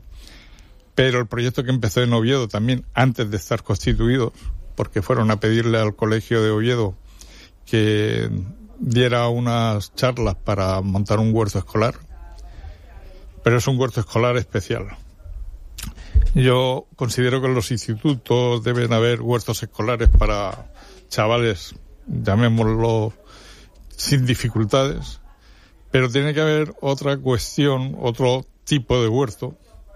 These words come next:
que nosotros pusimos en marcha, nuestros compañeros de Oviedo, hace cuatro años,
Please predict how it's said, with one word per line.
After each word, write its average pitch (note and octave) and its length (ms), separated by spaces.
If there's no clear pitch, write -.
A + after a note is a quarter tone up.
que B2 140
nosotros C3+ 840
pusimos C3 460
en B2 140
marcha, A2+ 460
nuestros A2 380
compañeros A2+ 500
de A#2 60
Oviedo, A#2 360
hace A#2 280
cuatro C3 440
años, A#2+ 460